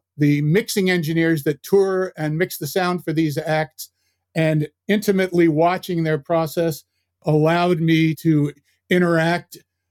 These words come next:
in some cases even make suggestions about how to fly the P A the next time they rigged it, but more bringing back what I observed and what I was told about problems,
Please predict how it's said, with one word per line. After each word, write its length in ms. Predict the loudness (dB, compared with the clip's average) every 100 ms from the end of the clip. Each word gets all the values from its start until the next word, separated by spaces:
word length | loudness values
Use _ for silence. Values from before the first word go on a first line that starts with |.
| _
in 120 | -2
some 220 | 0 0 2
cases 400 | 2 4 2 0
even 220 | 0 2
make 180 | 0 0
suggestions 720 | -2 -2 -2 -2 -2 -2 -2
about 260 | -2 -2
how 140 | 0 0
to 100 | -2
fly 580 | -6 -10 0 2 2
the 120 | 0 -2
P 240 | 2 2
A 240 | 4 2
the 120 | 0 -2
next 260 | -4 -6
time 340 | -4 0 2 0
they 200 | 0 0
rigged 420 | 2 2 2 0
it, 240 | -2 -4 _ _ _ _ _
but 260 | 0 0 0
more 400 | 2 4 2 0
bringing 460 | 0 0 0 0
back 340 | 0 0 -2 -6 _ _ _
what 260 | -2 2 2
I 100 | 2
observed 680 | 0 -2 0 2 2 -2 -4
and 180 | 0 0
what 160 | 2 0
I 280 | 0 -2 -6 -4
was 280 | -2 -2
told 460 | -2 0 2 2 -2
about 480 | -6 -4 0 0 -2 _ _ _ _ -4
problems, 500 | 0 0 -2 -4